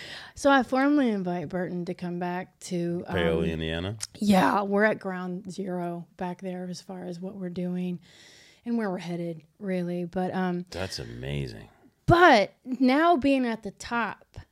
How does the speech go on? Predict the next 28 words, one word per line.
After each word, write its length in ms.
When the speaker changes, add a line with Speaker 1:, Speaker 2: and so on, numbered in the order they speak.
Speaker 1:
does 220
it, 160
are 100
you, 320
when 320
you 240
kind 240
of, 240
like, 460
walk 340
the 140
halls, 580
right, 280
and 100
you 100
Speaker 2:
Mm. 40
Speaker 1:
see 320
young 260
interns, 800
like, 340
how 340
do 80
you, 280
what 440
do 120
you 120
Speaker 2:
I 40
tell, 320